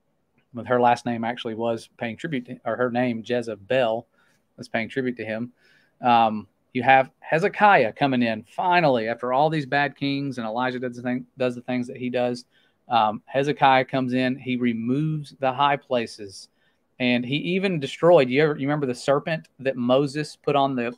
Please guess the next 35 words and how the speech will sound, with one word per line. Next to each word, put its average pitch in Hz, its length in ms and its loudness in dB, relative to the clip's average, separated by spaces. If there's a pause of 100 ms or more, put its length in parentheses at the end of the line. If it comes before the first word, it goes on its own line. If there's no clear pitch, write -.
the 120 80 -12
pole, 143 280 0
the, 123 240 -6
the 123 100 -12
brass 127 300 0
serpent? 139 340 -6 (600)
Um, 110 420 -2 (320)
he 170 160 -2
destroyed 185 420 2
that. 131 160 2
People 170 360 -4
were 156 60 0
worshiping 165 440 2
the 156 80 -2
serpent 190 380 0
as 143 180 0
a 127 60 -2
god, 147 340 0
and 123 80 -4
that 139 140 -2
was 131 140 -10
never 143 460 -4
the 127 120 -4
purpose 135 560 -6
of 135 160 -2
this 123 200 -4
serpent. 147 400 -4 (480)
It 131 80 -2
was 127 200 -4
something 131 360 -2
symbolic 123 640 4
of 120 100 -12
things 123 260 -2
to - 80 -18
come, 160 420 2